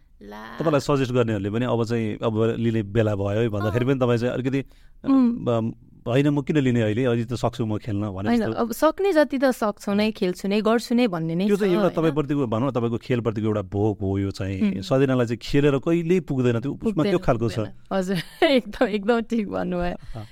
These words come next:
Speaker 1: त्यही, तर पनि एउटा, म, कुनै न कुनै टाइममा आएर त गर्नुपर्छ भन्ने
Speaker 2: उम्।
Speaker 1: चाहिँ छ।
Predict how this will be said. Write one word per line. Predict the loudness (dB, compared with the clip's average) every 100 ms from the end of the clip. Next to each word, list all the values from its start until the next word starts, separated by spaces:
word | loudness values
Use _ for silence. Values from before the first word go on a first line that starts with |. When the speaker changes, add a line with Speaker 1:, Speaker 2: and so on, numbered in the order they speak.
| -2
Speaker 1:
त्यही, | 2 2
तर | 2 4 4
पनि | 4 4 4 2 2
एउटा, | 2 2
म, | 2 -2 -4 -2 -2 -4 -4
कुनै | -2 0
न | 0
कुनै | -2 -4 -4
टाइममा | -2 -2 -2
आएर | -4 -4
त | -2
गर्नुपर्छ | -2 -2 0 0 0
भन्ने | -4 -4 -4
Speaker 2:
उम्। | -6
Speaker 1:
चाहिँ | -8
छ। | -6